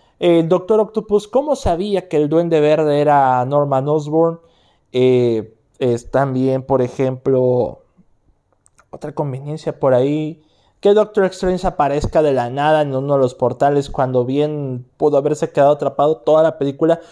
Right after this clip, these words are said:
Yo pensé que la, eh, yo pensé que Doctor Strange, quedando atrapado ahí en, en, en la pelea que tuvo con Peter, en el eje del espejo, ahí de, cuando Doctor Strange estaba atrapado, eh, va, eh, ahí va a ser su pro-,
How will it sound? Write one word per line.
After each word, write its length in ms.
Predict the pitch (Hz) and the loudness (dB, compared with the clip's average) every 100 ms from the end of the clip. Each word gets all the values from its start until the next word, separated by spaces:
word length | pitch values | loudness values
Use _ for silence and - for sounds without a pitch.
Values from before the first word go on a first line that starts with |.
| - | -2
Yo 80 | 214 | 0
pensé 320 | 330 311 302 | 0 -2 -4
que 120 | 302 | -2
la, 240 | 269 208 196 | 2 2 2
eh, 240 | 180 165 156 | -2 -4 -6
yo 140 | 233 | -6
pensé 260 | 285 269 254 | -6 -8 -2
que 120 | 208 | 0
Doctor 320 | 196 196 208 | 0 0 -2
Strange, 580 | 180 - 170 135 - - _ _ _ _ _ _ | -2 -2 -2 -2 -8 -18 _ _ _ _ _ _
quedando 400 | - 175 214 277 | 0 2 4 2
atrapado 640 | 277 202 185 190 185 185 151 | 0 -2 0 2 2 2 0
ahí 380 | 147 160 131 - | -2 -6 -10 -8
en, 600 | 139 127 123 113 113 - | -6 -6 -6 -8 -10 -8
en, 400 | 131 131 120 - _ - | -6 -6 -8 -14 _ -10
en 120 | 135 | -4
la 140 | 143 139 | -2 0
pelea 280 | 139 156 | 0 0
que 120 | 156 151 | -2 -4
tuvo 240 | 160 156 | -4 -2
con 180 | 151 135 | -4 -6
Peter, 460 | 143 143 175 - - _ _ _ _ _ - | -6 -2 -2 -4 -16 _ _ _ _ _ -8
en 140 | 131 | -2
el 100 | 127 | 0
eje 160 | 139 175 | 0 2
del 160 | 156 113 | 0 -2
espejo, 540 | - 139 147 - - _ _ _ _ _ _ _ _ _ _ _ _ - | -6 -8 -8 -10 -14 _ _ _ _ _ _ _ _ _ _ _ _ 0
ahí 440 | 185 254 277 277 _ | 0 2 -2 -6 _
de, 260 | 170 190 196 | -4 -2 0
cuando 380 | 202 180 170 165 | 0 0 0 -2
Doctor 400 | - 202 247 214 | 0 -2 -2 -6
Strange 320 | - 214 208 | -4 -6 -4
estaba 220 | 214 202 | 0 2
atrapado, 560 | 202 175 175 214 240 - | 2 -2 0 2 2 0
eh, 100 | 160 | 2
va, 180 | 165 170 | 2 0
eh, 260 | - 156 | -2 -2
ahí 160 | 151 160 | 0 2
va 120 | 170 | 2
a 40 | 165 | 0
ser 220 | 156 151 | -2 -4
su 320 | - 151 143 | -6 -10 -6
pro-, 340 | 147 143 - | -4 -4 -8